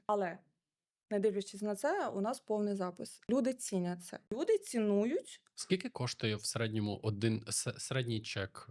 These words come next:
Speaker 2: у вашій студії?
Speaker 1: Середній чек, е, починаючи від п'яти з половиною тисяч.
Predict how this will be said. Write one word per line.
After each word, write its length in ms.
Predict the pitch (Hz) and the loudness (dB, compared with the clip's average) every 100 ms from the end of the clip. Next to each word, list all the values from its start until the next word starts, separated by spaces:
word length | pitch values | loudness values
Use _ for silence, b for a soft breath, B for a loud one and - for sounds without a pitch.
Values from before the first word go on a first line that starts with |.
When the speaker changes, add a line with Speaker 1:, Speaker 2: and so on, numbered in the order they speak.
| 110 | -10
Speaker 2:
у 120 | 98 90 | -8 -2
вашій 320 | 98 - - | -2 -2 -6
студії? 420 | - 95 90 - _ | -4 -6 -8 -16 _
Speaker 1:
Середній 680 | 240 220 233 302 262 254 | -2 0 0 0 0 0
чек, 580 | 233 - - 285 403 403 269 | 0 -4 -2 0 0 -2 -4
е, 300 | 269 254 254 _ _ _ _ _ _ _ _ | 0 -2 -4 _ _ _ _ _ _ _ _
починаючи 840 | 320 - 262 254 247 233 - 226 202 - 226 | 0 0 -2 0 0 -2 -2 -2 -2 -8 0
від 220 | 233 233 - - - _ _ | 0 0 -14 -18 -18 _ _
п'яти 280 | 226 208 254 | 2 2 0
з 40 | |
половиною 460 | - 202 196 196 190 | -2 -2 0 2 0
тисяч. 440 | 185 - - - | -2 -12 -14 -12